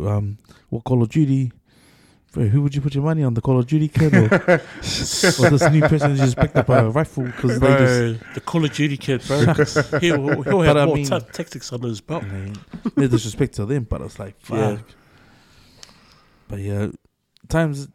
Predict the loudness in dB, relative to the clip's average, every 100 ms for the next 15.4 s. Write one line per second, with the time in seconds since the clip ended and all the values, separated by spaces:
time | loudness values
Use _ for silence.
0 | -8 -4 -4 0 0 2 0 -2 -2 0
1 | 0 0 -2 -6 -8 -8 _ _ -8 -8
2 | -4 -2 0 -2 -2 -4 -4 -8 -16 -14
3 | -16 -6 -4 -4 -4 -6 -4 -4 -4 -4
4 | -6 -8 -12 -20 -20 -20 _ _ _ -6
5 | -2 0 0 0 -2 -2 -4 -4 -4 -4
6 | -6 -6 -6 -8 -6 -6 -4 -4 -4 -6
7 | -6 -20 _ _ _ _ _ -2 0 2
8 | 2 0 0 -2 -6 -18 _ _ _ _
9 | -10 -4 -2 0 0 -2 -2 0 -2 -6
10 | -8 0 2 2 0 -4 -2 -2 -2 -2
11 | -4 -2 -6 -6 -8 -2 0 0 -2 -18
12 | -10 -10 -10 -18 _ _ _ _ -2 -2
13 | -4 -10 -12 -6 -4 -4 -4 -4 -2 -2
14 | -2 -4 -6 -6 -6 -4 -2 -2 -4 -2
15 | -4 -4 -20